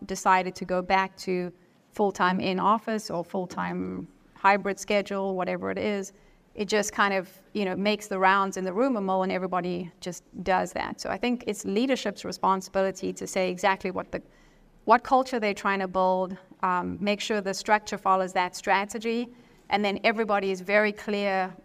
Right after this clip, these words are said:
what their working hours are, what the resources are, and, and how they can get their job done. Otherwise, it is, you're right, you're gonna end up with burnout, you're gonna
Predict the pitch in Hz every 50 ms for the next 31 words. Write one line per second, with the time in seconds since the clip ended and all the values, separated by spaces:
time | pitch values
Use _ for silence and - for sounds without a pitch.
0 | - _ - 190 190 185 - 190 180 175 185 190 190 190 - 180 185 180 180 180
1 | 185 196 - - 196 190 190 190 190 190 - 202 208 208 190 175 170 - 175 175
2 | 196 208 202 - 208 202 202 202 - 202 196 - 190 202 196 190 190 - - -
3 | 180 185 165 - - - 190 190 185 196 190 185 185 180 - 190 180 185 180 -
4 | 202 185 175 - 190 185 185 180 190 190 185 185 - - 214 214 220 214 202 196
5 | 196 196 - - - - - - _ - - 220 214 220 220 214 - - - -
6 | 202 208 208 220 208 - - - - 208 208 180 202 196 190 190 202 202 196 190
7 | 190 190 185 180 - - 190 185 190 196 190 190 185 - 185 180 185 180 -